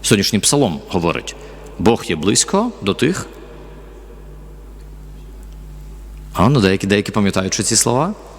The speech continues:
"Бог є близько до тих, хто його взиває". Людина скаже: "Ну так, я в неділю піду до храму і там помолюся". Або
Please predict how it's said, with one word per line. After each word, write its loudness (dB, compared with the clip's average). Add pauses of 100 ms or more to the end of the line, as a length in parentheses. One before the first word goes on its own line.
(140)
"Бог 4
є 4
близько 2
до 2
тих, 2
хто 0
його 4
взиває". 0 (1300)
Людина 4
скаже: 2
"Ну 2
так, 0
я 2 (520)
в 4
неділю 6
піду -2
до 0
храму 2
і 6
там 0
помолюся". 0 (1160)
Або 4